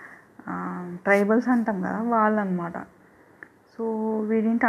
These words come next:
understand, అంటే ఎక్కడికి వచ్చినామని అర్థం కాలేదు. ఇంకా మళ్ళీ వాళ్ళని అడిగితే వాళ్ళ భాష కూడా వేరేలాగా ఉందన్నమాట.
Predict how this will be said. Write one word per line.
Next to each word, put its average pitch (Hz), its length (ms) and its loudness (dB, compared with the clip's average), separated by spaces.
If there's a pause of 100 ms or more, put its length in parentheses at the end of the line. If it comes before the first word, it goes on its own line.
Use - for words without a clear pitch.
understand, 220 420 0
అంటే 202 260 -2
ఎక్కడికి 208 260 -2
వచ్చినామని 208 320 -2
అర్థం 190 280 -2
కాలేదు. 185 340 -2
ఇంకా 190 160 -4
మళ్ళీ 196 380 -2
వాళ్ళని 196 280 -4
అడిగితే 196 320 -4
వాళ్ళ 196 240 -2
భాష 185 360 -2
కూడా 202 180 0
వేరేలాగా 196 380 -2
ఉందన్నమాట. 170 440 -4